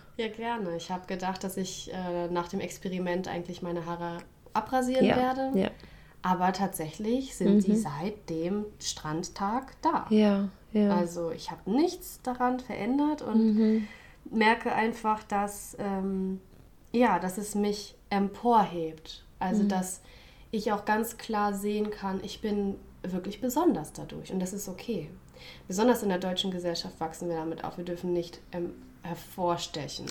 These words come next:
Speaker 2: Ja, ja, ja.
Speaker 1: Generell nicht.
Speaker 2: Mhm, mhm.
Speaker 1: Und das hat sich bei mir gelegt. Und eine kleine Anekdote daraus,
Speaker 2: Mhm.
Speaker 1: ähm, als ich in Afrika war.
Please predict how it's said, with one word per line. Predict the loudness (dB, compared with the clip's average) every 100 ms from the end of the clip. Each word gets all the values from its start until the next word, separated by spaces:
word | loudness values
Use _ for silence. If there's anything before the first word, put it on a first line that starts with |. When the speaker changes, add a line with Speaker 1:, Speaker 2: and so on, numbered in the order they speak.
| 4
Speaker 2:
Ja, | 6 8 4 4
ja, | 8 8 8 4 4
ja. | 6 6
Speaker 1:
Generell | 6 4 2 0 -2 -2
nicht. | 0 0 2 6 8 8
Speaker 2:
Mhm, | 6 4
mhm. | 4 6 4 2 -4 -4
Speaker 1:
Und | 0 2 2 0 -4 -10 -14 -16 -20 -20 -20 0
das | 2 4 2
hat | -2 -2
sich | -4
bei | -2 0
mir | 0 0
gelegt. | 0 0 0 -2 -6
Und | -4 0
eine | 0 0
kleine | 0 0
Anekdote | -2 -4 -4 -2 0 -2
daraus, | -4 -4 -4 0 4 6
Speaker 2:
Mhm. | 4
Speaker 1:
ähm, | 2 -2 -4 -6
als | -6 -6
ich | -8
in | -4
Afrika | -2 -2 -4 -6 -8 -6
war. | -6 -8